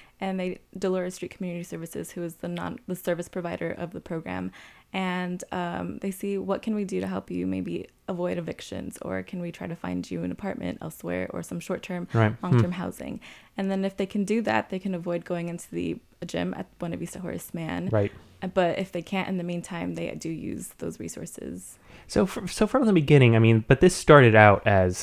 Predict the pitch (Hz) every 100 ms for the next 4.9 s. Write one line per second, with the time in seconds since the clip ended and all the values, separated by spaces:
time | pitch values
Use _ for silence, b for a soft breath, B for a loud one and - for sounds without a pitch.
0 | - 113 104 98 - 107 98 95 - 101
1 | 101 95 - 107 98 - 120 113 - -
2 | - 107 101 98 95 95 - 101 95 95
3 | 92 92 - - _ _ _ _ _ _
4 | 113 98 95 - - - 170 135 120